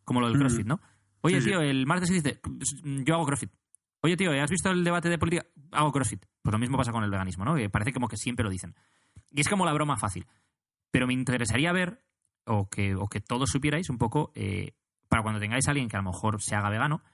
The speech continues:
Speaker 1: y podáis entender mejor a esa persona por lo que esa persona está pasando, eh,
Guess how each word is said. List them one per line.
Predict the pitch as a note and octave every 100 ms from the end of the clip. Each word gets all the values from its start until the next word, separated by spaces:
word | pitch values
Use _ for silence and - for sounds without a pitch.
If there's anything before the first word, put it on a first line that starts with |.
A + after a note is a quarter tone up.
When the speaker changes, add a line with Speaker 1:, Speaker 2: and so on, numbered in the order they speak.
| _ _ _
Speaker 1:
y | B2+
podáis | A2+ B2 D3
entender | D3+ C#3 C#3
mejor | C3 A#2+ C3
a |
esa | B2 A#2
persona | G#2+ C#3+ -
por | G#2+
lo | G2+
que | A2
esa | A#2
persona | A2 A#2
está | A2
pasando, | G2 G2+ D3 A#2+ G#2+ F2
eh, | F#2 F#2 F2+ F2+